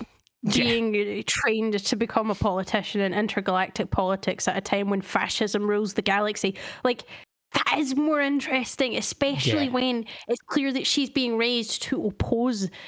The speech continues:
Speaker 2: the, uh, fascism in which her political system is situated. Like, it's, anyway.
Speaker 1: But yes,
Speaker 2: <laughs>
Speaker 1: um,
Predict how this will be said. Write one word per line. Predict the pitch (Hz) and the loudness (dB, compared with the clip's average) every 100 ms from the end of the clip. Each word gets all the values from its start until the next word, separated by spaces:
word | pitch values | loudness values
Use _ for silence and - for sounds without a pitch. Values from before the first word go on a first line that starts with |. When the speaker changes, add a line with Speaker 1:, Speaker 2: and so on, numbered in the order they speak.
| - - | -20 -14
Speaker 2:
the, | 208 233 226 220 196 | -4 0 2 2 2
uh, | 208 196 185 175 - _ _ _ _ _ | 2 0 -2 -4 -8 _ _ _ _ _
fascism | - 233 - 285 262 233 208 | 0 2 4 2 2 2 2
in | 196 | 2
which | 202 214 - | 2 0 0
her | - 196 | 0 0
political | - 208 202 220 - 196 | 0 -2 -2 -4 -4 -6
system | - - - 202 | -6 -4 -2 -2
is | 190 | 0
situated. | 233 - 262 185 196 196 | -2 0 0 0 -2 -2
Like, | 208 208 | 0 0
it's, | 214 - - - _ _ _ _ _ _ _ _ _ _ - | -2 -4 -16 -20 _ _ _ _ _ _ _ _ _ _ -4
anyway. | 262 254 208 185 170 - _ _ _ _ - | 0 0 0 0 -2 -6 _ _ _ _ -2
Speaker 1:
But | 208 202 | 2 4
yes, | 185 339 311 403 - | 4 2 2 0 2
Speaker 2:
<laughs> | 415 | 2
Speaker 1:
um, | 175 190 196 | 4 4 4